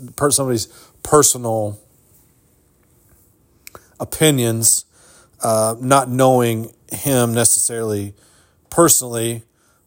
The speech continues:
um, but wanted to, I guess, throw that, they wanted to throw that out there and, and, um, not gonna specifically quote anything, uh, 'cause I don't wanna draw any, any attention to these people. I don't think that they deserve any type of,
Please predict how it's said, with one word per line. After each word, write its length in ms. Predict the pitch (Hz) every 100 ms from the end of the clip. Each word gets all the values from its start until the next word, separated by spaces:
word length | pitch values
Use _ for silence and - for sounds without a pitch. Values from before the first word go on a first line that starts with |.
| -
um, 320 | 113 113 110
but 180 | 117 117
wanted 380 | 123 139 135 120
to, 200 | 127 117
I 60 |
guess, 280 | 110 117 -
throw 320 | - 120 113
that, 320 | 104 104 - _ _ _ -
they 80 | 135
wanted 220 | 135 120
to 100 | 107
throw 220 | 123 113
that 220 | 104 98 - _ -
out 280 | 135 131 110
there 240 | 104 104
and, 220 | 107 101 - -
and, 380 | 117 107 101 95 _ _ _ _ _
um, 520 | 104 104 104 104 98 - _
not 360 | 135 139 139 127 - _ 151
gonna 380 | 131 135 127 127 -
specifically 680 | - - 131 143 131 127 127
quote 300 | - 135 123
anything, 680 | 123 120 - 120 120 117 113 _ _ _ _ -
uh, 180 | 113 110
'cause 140 | -
I 100 | 131
don't 160 | 127 123
wanna 160 | 120
draw 320 | 107 117 117
any, 260 | 113 110 107 -
any 160 | 113
attention 460 | 107 - 120 110 113
to 60 |
these 100 | 107
people. 260 | - 117 113
I 20 |
don't 140 | 117 101
think 160 | 117
that 160 | 113 98
they 120 | 110
deserve 380 | 101 101 113 107
any 140 | 110
type 320 | - 107 101
of, 300 | 107 104 98